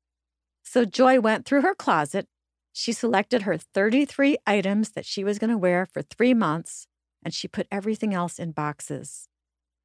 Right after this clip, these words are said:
And as she did it, as she sorted through everything, she put a lot of the clothing aside to give away or to actually throw away.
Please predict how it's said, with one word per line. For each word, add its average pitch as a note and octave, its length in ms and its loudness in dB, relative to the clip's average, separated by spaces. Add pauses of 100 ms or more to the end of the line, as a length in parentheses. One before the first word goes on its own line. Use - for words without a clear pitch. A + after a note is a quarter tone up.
And B3 160 4
as C4 140 4
she A#3+ 160 -2
did D#4+ 280 4
it, E3 180 0
as F3+ 120 0
she - 160 -6
sorted A3+ 400 2
through A#3 200 0
everything, D#3 560 -4 (300)
she - 180 -8
put G#3+ 160 -2
a F#3+ 40 2
lot G3 240 4
of F#3+ 100 -2
the E3+ 60 -2
clothing F3+ 420 0
aside E3 500 0
to D3+ 60 -10
give D3+ 200 -4
away D3 480 -4 (160)
or F#3 140 2
to E3+ 140 -2
actually E3 300 -6
throw G3+ 320 2
away. C#3+ 400 -4